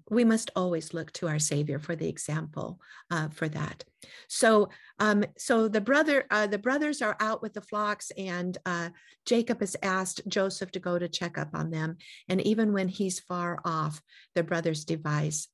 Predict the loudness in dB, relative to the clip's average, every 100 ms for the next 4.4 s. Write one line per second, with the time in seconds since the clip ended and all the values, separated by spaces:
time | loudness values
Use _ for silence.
0 | _ -8 -8 -8 -6 -6 -10 -18 -14 -12
1 | -8 -8 -8 -10 -8 -10 -12 -20 -20 -16
2 | -2 0 2 4 2 2 0 2 0 0
3 | 0 -2 -2 -4 -4 -2 -2 -6 -8 -4
4 | -4 -4 -6